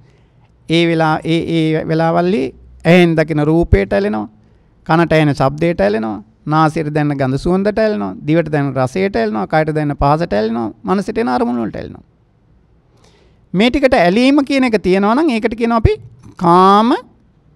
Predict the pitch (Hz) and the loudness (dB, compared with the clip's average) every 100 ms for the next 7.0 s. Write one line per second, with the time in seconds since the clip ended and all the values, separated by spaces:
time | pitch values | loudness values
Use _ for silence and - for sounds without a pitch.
0 | _ 110 156 147 104 101 107 - _ _ | _ -2 0 2 0 -6 -12 -20 _ _
1 | _ _ _ _ _ _ _ _ _ _ | _ _ _ _ _ _ _ _ _ _
2 | _ _ _ _ _ _ _ _ _ 202 | _ _ _ _ _ _ _ _ _ 0
3 | 247 294 320 269 175 - - _ _ _ | 2 0 0 0 0 -4 -16 _ _ _
4 | - 151 175 302 330 190 156 135 101 - | -10 2 6 6 6 4 4 2 -2 -10
5 | - - _ _ _ _ _ _ _ _ | -20 -20 _ _ _ _ _ _ _ _
6 | _ _ _ _ _ _ _ 175 - 277 | _ _ _ _ _ _ _ 2 2 4